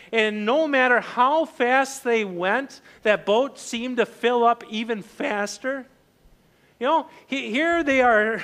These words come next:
<laughs> seeing the conditions. They're weighing their, the, the, the possibilities here. I-, it's not like they can, you know, call for the Coast Guard to come flying in with a helicopter and pull them out of this situation.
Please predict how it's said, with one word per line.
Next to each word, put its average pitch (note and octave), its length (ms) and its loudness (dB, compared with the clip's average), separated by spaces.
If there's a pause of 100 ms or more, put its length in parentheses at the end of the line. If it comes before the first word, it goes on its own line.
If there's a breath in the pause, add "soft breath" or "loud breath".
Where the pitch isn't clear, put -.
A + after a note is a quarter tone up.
<laughs> C4 100 -2
seeing D#4+ 560 -2
the B3 100 4
conditions. A3+ 680 0 (240 loud breath)
They're A#3 160 2
weighing D4+ 540 0
their, A3+ 280 2
the, G#3 400 -6
the, G#3 260 0 (120)
the G#3 80 0
possibilities A#3+ 1200 0
here. G3+ 440 -2 (400 soft breath)
I-, C4 60 2
it's B3 320 0
not D#4+ 260 2
like B3+ 240 0
they A#3 160 2
can, A3+ 320 -6 (320 loud breath)
you A3 100 -4
know, A3 160 2
call A#3 420 2
for A#3 260 0
the F#3 80 -4
Coast A#3+ 480 0
Guard F3+ 380 4
to G3 40 -4
come G#3 240 -2
flying A#3+ 600 0
in A3 240 0
with G3+ 160 0
a F#3 80 2
helicopter F#3+ 760 2
and F3+ 200 -4
pull C4+ 320 2
them G#3 220 -2
out G#3+ 220 4
of F#3 60 -6
this F#3 160 -6
situation. F#3+ 880 -6